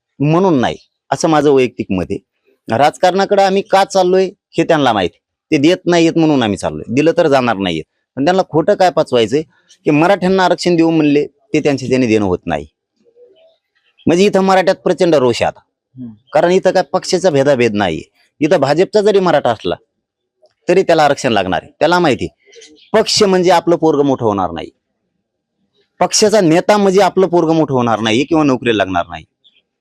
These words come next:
Speaker 1: आरक्षण मिळालं तर मग आपण कोणत्याही पक्षात असलो तरी आपल्या कुटुंबाचं वाटोळं नाही होणार. आरक्षणापायी तो उच्च शिक्षण घेणारे, नोकरीला लागणार. इथं असं नाही ना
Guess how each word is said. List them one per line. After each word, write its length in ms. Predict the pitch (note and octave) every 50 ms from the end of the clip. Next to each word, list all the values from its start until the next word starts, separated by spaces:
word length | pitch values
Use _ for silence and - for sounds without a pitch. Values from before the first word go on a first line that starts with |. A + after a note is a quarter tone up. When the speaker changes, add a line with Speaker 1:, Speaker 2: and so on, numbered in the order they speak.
| _ _ -
Speaker 1:
आरक्षण 440 | C3 - - F#3+ F#3+ - - B3 A#3+
मिळालं 400 | A3+ G#3+ G3 F#3+ E3+ C3+ A2 F#2 - _ _ _ _ _ _ _ _ _ _ _ _ _ _ _ _ _ -
तर 80 | E3+
मग 120 | F#3 G3 G3
आपण 200 | G#3+ G#3 A3+ G#3
कोणत्याही 380 | - G#3+ G#3+ G3+ - C4+ D4
पक्षात 360 | - C4+ B3 - - G#3 - -
असलो 260 | - - A2+ F#2+ - - _ _ _ _ _ _ _ _ _ _ _ _ _ _ _ _ _ _ _ _ _ _ _ _ _ _ - _ - - _ _ _ _ -
तरी 120 | F3 F3+ A3 -
आपल्या 360 | - D#3 E3 - - A3+ A#3
कुटुंबाचं 580 | A3 - F#3 - G3 F#3+ F#3 F3 F3 E3+ - G3
वाटोळं 340 | F#3 E3+ - F3+ F3+ F3 D#3+
नाही 120 | C3 A2+
होणार. 220 | G2 F2 E2 C#2 - - _ _ _ _ _ _ -
आरक्षणापायी 680 | C3 D#3+ F#3 - - F#3+ F3+ F3+ F3 - E3+ E3 F3
तो 140 | E3 E3 E3 D#3 -
उच्च 220 | D#3 D#3 - -
शिक्षण 340 | D3+ - - - - D#3+ D#3+
घेणारे, 320 | D3 D3+ D3+ D3 D3 D#3+ E3
नोकरीला 380 | D#3+ C#3+ C3+ - B2 B2+ A2+
लागणार. 280 | G#2 G2 F#2 F#2 D#2+ - - _ _ _ _ _ B2 A#2 G#2+ - _ _ _ _ _ _ _ _ _ _ _ _ D3
इथं 200 | F#3+ - A#3 G#3+
असं 240 | A3 A3 - A#3
नाही 120 | A#3 A#3+ A3
ना 160 | D3+ G#2+